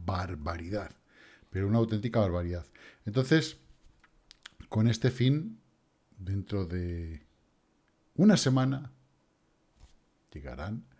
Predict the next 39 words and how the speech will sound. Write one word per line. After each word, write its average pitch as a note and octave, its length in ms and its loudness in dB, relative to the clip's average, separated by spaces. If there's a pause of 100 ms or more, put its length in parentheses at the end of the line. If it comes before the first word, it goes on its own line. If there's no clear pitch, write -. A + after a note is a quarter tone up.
(600)
la F2 120 -6
rebaja F2+ 400 -6
de B2 80 2
verano, A2+ 340 0
que - 120 -8
sé A2 240 -2
que F2+ 320 -4
más F2 580 0
de G2+ 80 2
uno G2+ 180 4
las G2+ 200 2
está G2 200 -2
esperando F#2+ 560 -2
porque E2+ 260 -8
me E2+ 100 -8
lo E2 120 -6
habéis F2 180 -6
preguntado, G2 640 2 (520)
pero B2+ 200 8
yo D3+ 200 10
en E3 80 8
un D#3+ 120 8
lanzamiento C3 520 6
especial. F#2+ 500 -2
Entonces, G2 300 -4
bueno, F#2+ 220 2
ya, G#2 100 4
bueno, G#2 240 2
como F2 180 -6
todos A#2+ 160 8
los F#2+ 140 2
años, F2+ 320 -2
esto F#2+ 320 -4
es, E2+ 300 -4 (340)
esto F#2+ 220 -2
es G#2 60 2
así. - 260 -4 (460)
En G#2 100 0
fin, D3+ 340 6